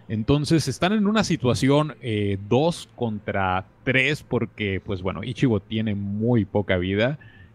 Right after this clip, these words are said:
Eh, va a estar ahí nada más tal vez apoyando, pues, con lo que es su control de masas, tal vez aplicando nada más lo que es una sentencia de muerte,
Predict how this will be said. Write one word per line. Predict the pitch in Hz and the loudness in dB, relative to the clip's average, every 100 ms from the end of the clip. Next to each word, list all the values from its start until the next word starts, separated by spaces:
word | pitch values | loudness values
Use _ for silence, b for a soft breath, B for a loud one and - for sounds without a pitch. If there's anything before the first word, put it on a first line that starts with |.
| - | -2
Eh, | 104 92 90 92 92 90 90 90 - _ - - - 104 | 2 4 4 2 2 2 2 0 -2 _ -20 -20 -14 2
va | 104 | 4
a | 123 | 4
estar | - 120 | 2 0
ahí | 107 104 | 2 0
nada | 110 107 | 0 -2
más | 101 104 - | 0 -2 0
tal | 98 | 0
vez | 98 107 - B B | 2 0 -4 B B
apoyando, | 95 101 98 104 107 110 107 98 92 90 90 - - - - | -2 0 2 2 4 4 6 4 2 0 -4 -10 -20 -20 -8
pues, | 98 - | -8 -4
con | 104 | -2
lo | 107 | -2
que | 92 107 | 0 0
es | 110 | 0
su | |
control | 117 104 104 113 | -2 -2 0 0
de | 107 | 0
masas, | 104 117 110 143 | 0 0 0 -2
tal | 113 110 | 0 0
vez | 113 | 0
aplicando | 107 101 107 110 | -2 0 0 2
nada | 104 110 | 2 2
más | 107 107 | 2 0
lo | 110 | -2
que | 107 | -4
es | 101 | -6
una | 113 | -4
sentencia | 98 98 110 107 113 | -4 -4 -4 -2 0
de | 98 | 0
muerte, | 101 113 - 147 | 2 0 2 0